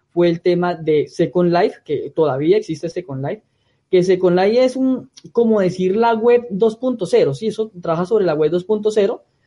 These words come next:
trabaja sobre un navegador de internet, solamente que no se le dice navegador, se le dice es visor, pero básicamente es exactamente lo mismo, es el cargar gráficos en la nube.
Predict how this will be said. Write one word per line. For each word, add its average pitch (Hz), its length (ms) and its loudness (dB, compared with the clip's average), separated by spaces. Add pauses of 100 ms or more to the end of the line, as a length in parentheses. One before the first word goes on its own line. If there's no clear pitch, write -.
(120)
trabaja 170 340 0
sobre 196 320 4
un 156 320 2
navegador 180 520 2
de 175 40 2
internet, 185 380 -2
solamente 170 540 0
que 147 120 0
no 147 160 2
se 156 140 -2
le 185 80 2
dice 151 180 -4
navegador, 165 460 0
se 190 140 -6
le 143 100 -2
dice 160 420 2
es 156 160 -6 (500)
visor, 175 520 0 (300)
pero 196 360 4
básicamente 175 640 -2
es 180 100 -2
exactamente 180 580 -4
lo 170 80 2
mismo, 170 440 -4 (220)
es 185 500 2
el 233 260 0
cargar 165 540 -2
gráficos 240 720 -4 (720)
en 175 200 0
la 143 100 0
nube. 180 340 0